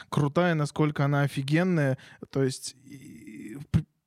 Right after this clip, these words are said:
предположим, вот такую ситуацию вообразим, что одновременно с этим стар-,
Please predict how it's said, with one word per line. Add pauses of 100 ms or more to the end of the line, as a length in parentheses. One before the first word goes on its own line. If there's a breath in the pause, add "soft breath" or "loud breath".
(100)
предположим,
вот
такую
ситуацию
вообразим,
что (320 loud breath)
одновременно
с
этим
стар-,